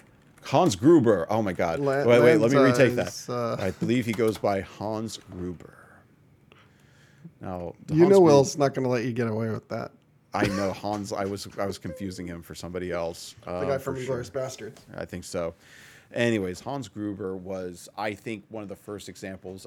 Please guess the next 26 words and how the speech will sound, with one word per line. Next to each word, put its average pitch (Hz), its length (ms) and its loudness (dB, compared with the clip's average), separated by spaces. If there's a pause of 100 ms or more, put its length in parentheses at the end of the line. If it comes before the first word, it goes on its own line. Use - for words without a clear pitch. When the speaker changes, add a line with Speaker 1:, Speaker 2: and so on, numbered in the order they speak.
Speaker 1:
of 92 240 -10
the 87 80 -20 (120)
cool 113 440 -8
villain 92 380 -12
that 90 120 -12
I 87 100 -8
grew 90 280 -12
up 87 220 -14
with, 82 340 -12
you 87 80 -14
know, 85 340 -14
because 90 320 -16 (600)
you 98 100 -10
have 98 100 -6
John 135 260 -4
McClane 110 360 -8
who's 92 120 -10
schluppy, 90 720 -4
so - 160 -14
you 98 120 -8
needed 101 280 -10
to 101 60 -10
have 98 140 -6
Speaker 2:
Super 156 200 -2
Speaker 1:
a 110 40 -4
Speaker 2:
schluppy. 104 540 -4